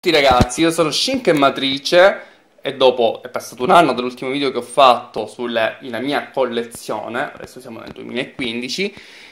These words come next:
vi presento la mia Trilly, la mia cagnolina che mi aiuterà in questo video. Quindi passiamo subito a farvi vedere la mia collezione e se magari qualcuno di voi per PlayStation quattro vorrebbe vedere qualche video gameplay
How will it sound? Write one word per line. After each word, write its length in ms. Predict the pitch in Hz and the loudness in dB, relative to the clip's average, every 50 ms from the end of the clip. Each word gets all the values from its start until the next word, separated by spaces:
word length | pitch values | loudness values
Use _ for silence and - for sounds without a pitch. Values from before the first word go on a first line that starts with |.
| _ _ - | _ _ -6
vi 160 | 139 143 143 | -4 0 4
presento 760 | - 170 170 160 - 208 220 196 170 151 - - 123 113 113 | 6 8 8 8 8 8 8 8 6 4 4 6 6 6 6
la 200 | - 127 131 131 | 6 6 6 6
mia 180 | 139 143 139 131 | 6 6 6 4
Trilly, 600 | - - 123 123 117 113 113 113 120 135 156 - | 4 4 2 2 2 2 0 2 4 4 4 2
la 140 | 147 127 - - | 0 -2 2 4
mia 160 | 160 139 123 | 4 4 6
cagnolina 400 | 123 127 123 123 123 147 160 143 | 6 4 4 6 6 6 6 6
che 120 | - 135 | 6 4
mi 200 | 120 120 120 120 | 4 4 2 2
aiuterà 540 | 117 113 110 - 127 131 143 135 - - - | 0 0 2 4 6 8 10 8 8 6 2
in 200 | - 120 113 110 | -8 -8 -8 -2
questo 360 | - - 151 147 - - 165 151 | 2 4 4 4 4 2 0 2
video. 540 | 135 117 110 110 120 151 185 196 - - - - - - - - - - | 2 0 0 4 4 6 4 4 2 -4 -10 -10 -10 -10 -12 -20 -18 -10
Quindi 220 | - 226 - 135 | -4 0 0 0
passiamo 380 | 254 - - - - 285 269 214 | 2 2 2 4 6 4 4 4
subito 440 | - - 170 143 127 127 123 131 113 | 4 0 -2 -2 -2 0 2 4 4
a 80 | 113 | 4
farvi 280 | 113 - 156 156 139 147 | 2 2 0 2 4 4
vedere 140 | 139 120 113 | 6 6 6
la 80 | 113 | 4
mia 140 | 117 139 127 | 4 2 0
collezione 880 | - 110 117 151 202 202 - - 160 131 117 110 113 120 135 139 - - | 0 0 0 0 0 -2 -4 -2 0 0 0 0 0 0 0 -2 -2 -4
e 60 | - | -12
se 160 | 143 - - | -10 -6 -4
magari 320 | 190 214 220 196 156 127 120 | -2 0 4 6 6 6 6
qualcuno 300 | 123 120 - - 165 160 | 2 0 -2 -4 -4 -4
di 80 | 156 | -2
voi 200 | 147 147 139 131 110 | 0 0 0 0 -2
per 120 | 123 120 | -6 -10
PlayStation 420 | - 120 - - 143 - 156 135 | -12 -12 -12 -12 -12 -10 -10 -4
quattro 320 | - 170 147 131 - - 135 | 2 2 2 2 0 -4 -8
vorrebbe 520 | 120 120 123 123 143 135 127 120 113 120 | -6 -4 -2 0 2 2 2 0 -2 -2
vedere 240 | 117 127 135 131 123 | -2 0 0 0 0
qualche 260 | 117 113 113 - 131 | -2 -4 -6 -6 -10
video 260 | 117 123 147 185 196 | -10 -8 -2 0 0
gameplay 680 | 170 143 139 127 127 - 151 151 135 120 113 104 - | 0 0 -2 -6 -8 -4 0 0 0 0 0 -4 -8